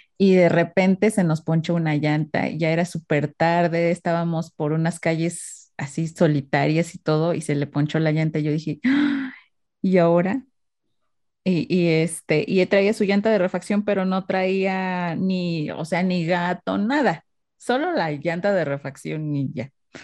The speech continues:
Y yo dije, "¿Y ahora qué hacemos?". Y, y en esa época, pues, no teníamos celular ni nada, era así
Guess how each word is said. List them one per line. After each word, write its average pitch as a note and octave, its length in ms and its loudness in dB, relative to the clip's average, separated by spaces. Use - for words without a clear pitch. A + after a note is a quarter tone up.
Y F#3 140 2
yo F3+ 100 4
dije, F3+ 220 2
"¿Y F3 100 4
ahora A#3 220 6
qué A#3 100 0
hacemos?". G#3 480 4
Y, F#3 300 -2
y F#3 200 2
en F#3 120 2
esa G#3+ 220 4
época, A3 320 -2
pues, F#3+ 160 0
no F#3 140 2
teníamos F#3 500 0
celular D#3+ 640 0
ni E3 120 -2
nada, F3 360 -2
era D#3+ 200 -4
así E3 140 -10